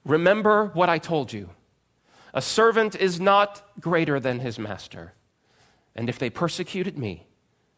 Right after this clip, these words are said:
they will persecute you also. And if they obeyed my teaching, they would obey yours also. They will treat you in this way because of my name, for they do not know the one who sent me."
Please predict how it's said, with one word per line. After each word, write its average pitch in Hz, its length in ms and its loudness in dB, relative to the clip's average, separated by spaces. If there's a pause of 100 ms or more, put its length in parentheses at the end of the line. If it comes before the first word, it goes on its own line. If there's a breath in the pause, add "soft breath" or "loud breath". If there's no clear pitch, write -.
(280)
they 110 140 -6
will 139 260 -4
persecute 165 580 -12
you 139 200 -4
also. - 420 -10 (720 soft breath)
And 131 140 -2
if 160 100 0
they 208 140 6
obeyed 220 300 6
my 220 180 4
teaching, 208 520 -2
they 180 280 0 (180 loud breath)
would 151 140 0
obey 156 260 2
yours 165 400 4
also. 107 540 -4 (720)
They 175 180 4
will 214 280 4
treat 233 320 -4
you 151 180 -2
in 127 140 0
this 123 180 -6
way 113 380 -4 (720)
because 117 320 -10
of 120 100 -12
my 127 160 -6
name, 95 320 -8 (880)
for - 180 -12
they 113 140 -6
do 113 220 -8
not 135 180 -6
know 120 240 -6
the 104 100 -10
one 107 260 -8
who 110 100 -10
sent - 260 -16
me." 92 240 -20